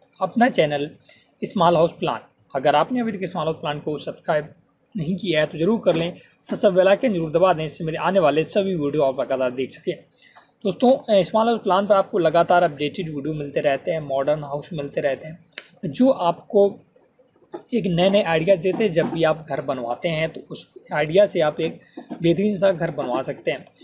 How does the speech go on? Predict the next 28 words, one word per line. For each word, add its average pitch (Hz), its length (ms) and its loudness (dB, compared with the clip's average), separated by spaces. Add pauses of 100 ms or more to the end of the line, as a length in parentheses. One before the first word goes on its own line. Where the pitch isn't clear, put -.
(260)
उसी 233 220 -2
के 254 120 4
तहत 196 260 2
आज 196 120 2
मैं 196 280 0
बीस 202 340 -4
बाई 170 240 2
बत्तीस 160 460 -2
फीट 160 260 0
में 131 180 -8
बहुत 180 280 -12
ही 202 60 -8
बेहतरीन 160 420 -6
सा 175 80 -4
model 147 360 0
लेकर 180 360 4
आया 156 180 4
हूँ। 165 300 -4 (180)
three 185 200 -4
side 160 320 0
closed 170 380 -2
है 185 60 2
दोस्तों, 156 340 -2
आप 139 80 -2
देख 143 300 -4
पा 143 80 0
रहे 143 120 2
होंगे, 135 200 -8